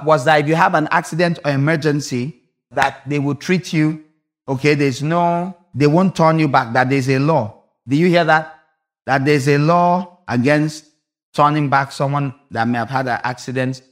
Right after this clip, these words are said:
You know, you won't bleed out, bleed to death. All right? So they say there's a law. And I was talking about, uh,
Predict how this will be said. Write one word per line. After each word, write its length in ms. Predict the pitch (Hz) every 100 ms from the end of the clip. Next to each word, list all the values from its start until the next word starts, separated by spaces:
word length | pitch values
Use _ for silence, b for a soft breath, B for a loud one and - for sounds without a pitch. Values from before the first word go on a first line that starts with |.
| _
You 60 | 127
know, 80 |
you 120 | 143 135
won't 260 | 160 147
bleed 200 | 131 147
out, 280 | 139 131 110
bleed 200 | 131 131
to 100 | 117
death. 300 | 117 107 - _ _ _ _ _ _
All 100 | 117
right? 280 | 143 160 160
So 160 | - 156
they 120 | 135
say 140 | 160
there's 220 | 156 127 131
a 60 |
law. 260 | 127 127 110
And 160 | 127 143
I 40 |
was 180 | 139 -
talking 280 | 175 175 165
about, 440 | 131 127 127 _ _ _
uh, 360 | 120 123 117